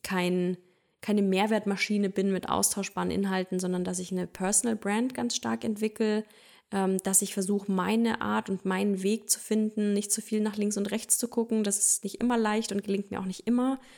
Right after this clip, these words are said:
Aber seit ich mich mehr auf mich fokussiere und auf meine Community, ähm, funktioniert es auch noch sehr viel besser. Und ja, Gelegenheiten nutzen, dich auch mit deinem Thema immer wieder zu platzieren, ne? Durch Auftritte in,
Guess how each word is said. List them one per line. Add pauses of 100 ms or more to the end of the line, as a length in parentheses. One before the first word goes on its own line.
(160)
Aber
seit
ich
mich
mehr
auf
mich
fokussiere (300)
und
auf
meine
Community, (400)
ähm,
funktioniert
es
auch
noch
sehr
viel
besser. (560)
Und
ja, (220)
Gelegenheiten
nutzen,
dich
auch
mit
deinem
Thema
immer
wieder
zu
platzieren,
ne?
Durch
Auftritte
in,